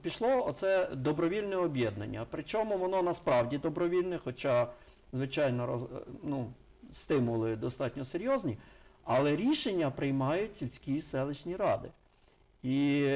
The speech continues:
це непростий дуже сильно, е, процес. І взагалі кажучи, за сім-десять років в процесі добровільного об'єднання в інших країнах, а багато хто проходив цей процес,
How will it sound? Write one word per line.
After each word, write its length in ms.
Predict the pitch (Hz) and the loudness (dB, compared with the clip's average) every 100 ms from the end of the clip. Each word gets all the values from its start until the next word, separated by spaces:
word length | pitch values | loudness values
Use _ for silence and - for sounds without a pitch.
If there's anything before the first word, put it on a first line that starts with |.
| 135 139 | 0 0
це 160 | 175 | -2
непростий 500 | 196 - 233 - 349 | 0 -2 -6 -2 -2
дуже 320 | 190 156 131 | 0 -2 -2
сильно, 680 | 123 - 120 120 117 117 123 - | -6 -6 -6 -4 -4 -4 -6 -6
е, 240 | 127 123 120 | -4 -4 -6
процес. 540 | 139 - 226 240 - - | -8 -6 -4 -6 -8 -8
І 220 | 131 127 | -6 -6
взагалі 360 | 123 143 160 196 | -4 -4 -4 -4
кажучи, 440 | 185 170 160 147 | -2 -2 -2 -6
за 160 | 123 135 | -6 -6
сім-десять 760 | - 185 147 151 160 147 - | -4 -2 -2 -2 -2 -6 -4
років 460 | 156 180 151 123 117 | -2 -2 -2 -4 -6
в 60 | |
процесі 520 | - 131 - 156 - | -10 -10 -6 -6 -6
добровільного 760 | 120 131 135 139 156 139 131 127 - - - - | -6 -4 -2 0 0 0 -2 -4 -8 -20 -20 -8
об'єднання 680 | 127 131 160 143 127 127 127 | -4 0 0 0 0 0 0
в 20 | |
інших 340 | 143 131 135 | 0 -2 -6
країнах, 460 | - 156 226 285 113 - | -6 -4 -2 -2 -2 -4
а 320 | 123 113 113 | 0 2 0
багато 420 | 143 196 135 113 | 0 0 0 -4
хто 180 | - 120 | -8 -8
проходив 500 | - - 110 98 120 | -8 -8 -8 -8 -10
цей 180 | - 123 | -12 -12
процес, 480 | - - 508 - | -12 -10 -8 -10